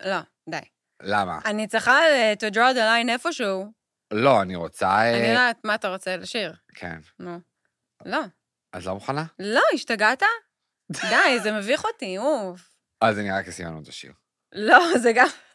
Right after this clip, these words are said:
Speaker 1: <laughs> די. אין לי כוח אליך, אתה נורא מביך אותי. די.
Speaker 2: את יודעת מה שמדהים?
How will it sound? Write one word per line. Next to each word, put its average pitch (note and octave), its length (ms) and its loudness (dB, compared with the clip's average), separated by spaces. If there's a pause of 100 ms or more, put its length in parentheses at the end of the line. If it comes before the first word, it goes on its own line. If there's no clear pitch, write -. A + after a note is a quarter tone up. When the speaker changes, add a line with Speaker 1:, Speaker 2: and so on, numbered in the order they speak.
(180)
Speaker 1:
<laughs> G4+ 400 -6
די. A#3 60 -2 (1500)
אין C#4+ 120 0
לי D4+ 160 0
כוח C#4 240 6
אליך, G#3+ 320 0
אתה F#3+ 260 -4
נורא G#3+ 300 -2
מביך A3 260 -6
אותי. G3 380 -6 (1500)
די. A#3+ 480 4 (280)
Speaker 2:
את - 40 -20
יודעת B2 160 2
מה C3+ 140 2
שמדהים? C3 520 0